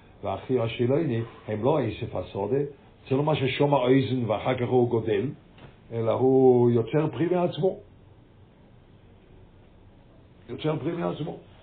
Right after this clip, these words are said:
נכון? משהו אחר לגמרי, זה לא הסודה, יוצר פרי מעצמו. זה תורה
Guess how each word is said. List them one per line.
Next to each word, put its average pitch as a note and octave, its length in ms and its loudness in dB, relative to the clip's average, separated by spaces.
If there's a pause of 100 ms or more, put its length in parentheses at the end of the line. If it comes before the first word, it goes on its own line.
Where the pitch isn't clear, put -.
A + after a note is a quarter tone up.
(600)
נכון? A#2+ 340 -8 (280)
משהו B2 240 -2
אחר D3 200 0
לגמרי, D#3 260 0
זה A2 120 -2
לא D3 120 0
הסודה, A#2 300 -4 (680)
יוצר B2 220 -2
פרי B2+ 180 -2
מעצמו. C#3 420 -4 (320)
זה A#2 120 -4 (140)
תורה F#3 300 2